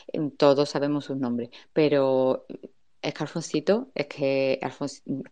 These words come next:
eh, lo que estabais hablando antes del partido del Málaga, el gol ese, es que no es que metiese el gol, es que Alfonso ganó el mar-, el partido él solo. Es que Alfonso ganó ese partido después de haber estado lesionado no sé cuánto tiempo y salir de suplente.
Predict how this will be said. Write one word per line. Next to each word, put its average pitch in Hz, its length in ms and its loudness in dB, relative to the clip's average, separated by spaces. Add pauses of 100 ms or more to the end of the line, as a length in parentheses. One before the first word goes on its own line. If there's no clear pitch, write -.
eh, 170 160 6
lo 160 120 10
que 156 80 6
estabais 156 260 8
hablando 185 240 6
antes 185 200 6
del 180 100 2
partido 175 340 4
del 180 140 6
Málaga, 165 460 2
el 160 140 0
gol 147 180 2
ese, 165 280 -4 (280)
es - 120 -8
que - 160 0
no 160 160 2
es 170 60 -2
que 214 120 2
metiese 175 420 4
el 151 100 2
gol, 175 300 6
es 151 120 0
que - 120 0
Alfonso 170 320 2
ganó 190 200 4
el 208 80 6
mar-, 196 280 2
el 196 160 6
partido 185 500 6
él 175 180 6
solo. 202 500 4 (560)
Es - 120 -4
que 196 80 4
Alfonso 220 520 4
ganó 185 520 8
ese 202 240 2
partido 180 560 2 (580)
después 170 360 6
de 165 40 10
haber 170 140 10
estado 185 200 8
lesionado 175 500 4
no 185 140 4
sé - 180 -4
cuánto 175 400 0
tiempo 185 360 6
y 180 80 6
salir 165 380 2
de 185 100 4
suplente. 175 800 2